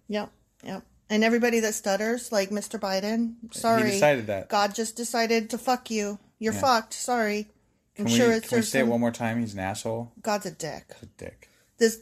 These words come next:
Speaker 1: God of this Bible.
Speaker 2: Right.
Speaker 1: I don't know about any old God in general, but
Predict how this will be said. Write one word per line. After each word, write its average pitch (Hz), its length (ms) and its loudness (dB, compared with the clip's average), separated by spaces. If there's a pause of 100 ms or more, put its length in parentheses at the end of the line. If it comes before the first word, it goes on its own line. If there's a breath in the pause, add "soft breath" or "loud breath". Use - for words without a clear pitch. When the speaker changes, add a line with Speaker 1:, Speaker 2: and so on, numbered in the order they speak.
(120)
Speaker 1:
God 202 240 2
of 185 80 -2
this 190 160 -6
Bible. 175 600 -6
Speaker 2:
Right. - 160 -4
Speaker 1:
I 202 40 -2
don't 208 160 2
know 196 380 0 (200)
about 190 260 0
any 185 240 -2
old 175 240 -4
God 175 260 0
in 175 180 -4
general, 165 480 -6
but 104 240 -8